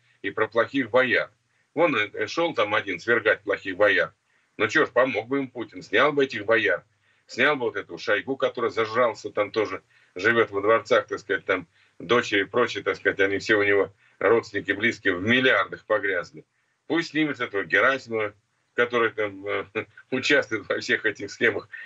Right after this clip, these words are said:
коррупционных. А чё он вра-, дураком прикидываться? Ещё на кого-то он обижается. Кому, ему нужно только на себя обижаться, что он такой родился с комплексами неполноценности. И эти комплексы неполноценности усилили все его негативные качества и выжгли в нём полностью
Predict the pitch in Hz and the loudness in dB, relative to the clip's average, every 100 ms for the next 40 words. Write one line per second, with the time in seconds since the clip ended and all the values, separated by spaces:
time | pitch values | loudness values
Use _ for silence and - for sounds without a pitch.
0 | - 120 117 - 120 98 - - - 110 | -6 -2 0 2 2 2 -8 -20 -6 0
1 | 151 117 123 120 147 - 117 107 101 101 | 0 2 0 2 0 0 -6 -6 -6 -6
2 | 82 - - _ _ _ _ _ _ _ | -8 -14 -20 _ _ _ _ _ _ _
3 | _ - - 147 139 143 131 123 117 131 | _ -6 0 0 2 2 2 -2 -2 0
4 | 117 82 - 107 113 113 120 147 147 143 | 0 0 0 -2 0 0 -2 -2 -2 -2
5 | 123 120 139 117 120 - 135 104 85 82 | -4 -2 -2 -2 -4 -4 2 2 2 -2
6 | 82 - - _ _ _ _ - 113 110 | -4 -4 -12 _ _ _ _ 0 2 2
7 | 113 117 110 123 139 165 - - 123 120 | 2 4 4 4 2 -4 -6 -10 -4 -2
8 | 101 - 98 98 107 110 113 110 85 80 | -2 -6 -4 -4 -2 2 2 2 0 -2
9 | 82 - - - 104 117 131 139 120 107 | -12 -16 -20 -2 0 2 2 2 0 -2
10 | 107 113 117 120 117 143 110 - - - | -4 -4 0 0 2 0 -2 -6 -8 -10
11 | - 127 131 - 170 127 104 - 107 101 | -4 0 2 4 2 0 -4 0 0 0
12 | 104 104 110 120 113 113 147 139 - 101 | 0 0 0 0 -2 0 0 0 -2 -4
13 | 98 135 135 107 107 101 107 101 135 135 | 0 0 0 -2 -6 -2 -4 -2 -2 -2
14 | 107 - | -2 -8